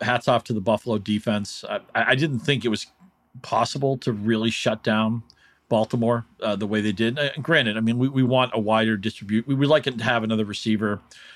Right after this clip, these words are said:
Duvernay was their best receiver today. And I, I don't know at what point I have to start trusting him. Every week I'm ranking him where nobody would ever be starting him, but he's done it just about every week. But it was surprising to me to see the main guys I thought Baltimore, I think even on a D F S lineup, I might have hooked up Jackson with either,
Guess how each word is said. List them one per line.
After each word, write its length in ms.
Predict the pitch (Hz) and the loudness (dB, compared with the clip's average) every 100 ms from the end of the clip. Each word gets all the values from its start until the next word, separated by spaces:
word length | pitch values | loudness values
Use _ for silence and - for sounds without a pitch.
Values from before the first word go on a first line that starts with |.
| - 113 | -12 0
Duvernay 340 | 139 131 120 | 2 4 2
was 160 | 113 104 | 2 0
their 80 | |
best 220 | 101 104 113 | 0 -2 -4
receiver 260 | - 110 | -4 -4
today. 300 | 107 110 110 | -2 0 2
And 100 | 113 | 2
I, 160 | 123 165 | 0 -2
I 40 | 190 | -2
don't 140 | 285 | 2
know 80 | 196 | 0
at 60 | 127 | 2
what 180 | 139 | 0
point 220 | - 143 123 | 0 0 2
I 20 | |
have 160 | 117 | 0
to 80 | - | -4
start 220 | - 113 | -4 -4
trusting 340 | - 104 - 117 | 0 -4 -2 -4
him. 160 | 123 | 0
Every 180 | 139 160 | 2 0
week 240 | 143 156 139 | 2 2 2
I'm 140 | 113 | 2
ranking 320 | 107 110 127 | 2 0 0
him 180 | 117 123 | 0 0
where 120 | 110 | 0
nobody 300 | 98 104 113 | 0 0 0
would 140 | 107 101 | 0 0
ever 200 | 101 98 | -2 -4
be 100 | 101 | -6
starting 380 | - 104 120 | -2 -2 0
him, 280 | 127 139 147 - - - - - | 0 0 -2 -8 -20 -20 -20 -4
but 180 | 113 107 _ _ 120 | 0 0 _ _ -6
he's 300 | 151 - _ | -6 -8 _
done 160 | 143 185 | 0 0
it 40 | |
just 240 | - 113 139 | -2 -2 0
about 240 | 110 107 | 0 0
every 220 | 107 104 | 0 -2
week. 300 | 92 113 98 - | 0 0 0 -2
But 220 | 110 - _ _ _ - | -2 -2 _ _ _ 0
it 60 | 143 | 2
was 160 | 147 | 2
surprising 460 | 139 147 139 131 120 | 2 2 2 2 -2
to 100 | 117 | 0
me 120 | 117 | 0
to 80 | 110 | 0
see 380 | - 123 107 95 - - - | 0 2 2 0 -12 -20 -6
the 100 | 123 | -2
main 360 | 117 117 123 127 | 0 2 2 2
guys 280 | 117 117 117 | 2 4 2
I 80 | |
thought 240 | 107 107 - | 2 0 2
Baltimore, 280 | 110 117 127 | 0 2 0
I 80 | |
think 200 | 120 139 | 0 0
even 180 | 117 113 | 0 0
on 120 | 107 | 0
a 40 | 98 | -2
D 180 | 104 107 | 0 0
F 120 | 117 | 2
S 160 | 113 | 0
lineup, 320 | 113 107 101 101 | 0 0 0 -2
I 60 | |
might 180 | 104 110 | 0 0
have 200 | 104 87 | -2 -2
hooked 240 | 107 110 | -4 -2
up 180 | 110 98 | -4 -2
Jackson 380 | 110 104 - 107 | 0 0 0 -4
with 140 | 95 | -2
either, 380 | 104 104 101 90 | -2 0 -2 -2